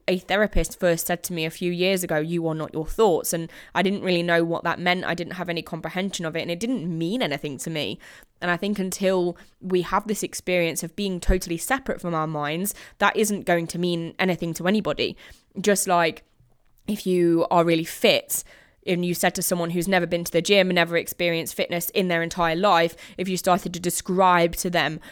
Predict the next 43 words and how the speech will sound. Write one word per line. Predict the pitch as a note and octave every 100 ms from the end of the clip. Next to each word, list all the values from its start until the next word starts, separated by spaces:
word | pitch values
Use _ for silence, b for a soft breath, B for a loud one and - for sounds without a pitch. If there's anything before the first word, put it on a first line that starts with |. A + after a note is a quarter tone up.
| B
how | G3 E3+
it | -
feels | F#3 F3+ E3+
to | F3
be | E3
fit, | - - G3 -
that | F3
wouldn't | - F3+ -
mean | G3+ C4 D4+
anything | F#3+ E3+ F3 E3+
to |
that | F3 -
person | - G3+ F#3+
because | E3+ E3+ E3+
they | E3+
don't | F3+ F3+
have | F#3+ F3 E3 B B -
anything | G#3+ G3 F#3 E3+ E3 _
that | F3+ F#3+
they | F3+
can | F3+ F3+
relate | E3+ F3 F3+
to | - A#2
because | D#3+ E3 F3 E3
they've, | E3+ E3+ -
they've | F3
not | E3+ E3+ -
had | E3+
that | D#3+ C#3
experience, | D#3 - F#3 E3+ E3
they've | F3 E3
not | F3 E3 - B B
had | - - F3+ F3+
that | E3 -
feeling, | - G#3 F#3+ D#3 D#3
and | D#3+
therefore | E3+ E3 - E3 D#3+
the | E3
descriptions | E3 E3+ - - - F3+ E3+ F3
that | F3+
you | F3+
have | D#3+ F3+ E3+
of | E3